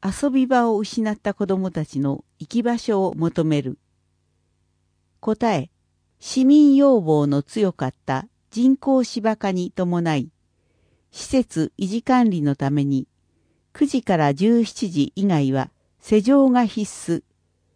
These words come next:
これ以外は無人管理となり、開放はできない。吉田。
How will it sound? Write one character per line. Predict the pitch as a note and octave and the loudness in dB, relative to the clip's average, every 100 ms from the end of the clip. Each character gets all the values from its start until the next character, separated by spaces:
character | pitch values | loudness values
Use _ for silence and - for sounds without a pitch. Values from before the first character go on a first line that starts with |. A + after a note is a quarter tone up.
| _ _ _ _ | _ _ _ _
こ | B3 | 0
れ | C#4 D4+ | 2 4
以 | C4+ | 4
外 | A#3 D#3+ C#3 | 4 2 2
は | C3+ - | -2 -4
無 | F3 G3+ | -2 0
人 | A#3 C4+ B3+ | 4 4 4
管 | B3+ A#3+ | 2 0
理 | F#3 D3+ | 0 -4
と | C#3+ | -4
な | C#3 C3+ | -4 -4
り、 | C#3 - _ _ | -6 -10 _ _
開 | - A3 A#3 | -4 0 0
放 | - G#3+ | 2 2
は | G3 E3 | 2 0
で | D#3+ | -4
き | D#3+ | -2
な | C#3+ | -2
い。 | B2+ - _ _ _ _ _ _ _ _ _ _ _ _ - | -4 -8 _ _ _ _ _ _ _ _ _ _ _ _ -4
吉 | F#3 - F#3+ | -4 -2 -4
田。 | E3+ | -4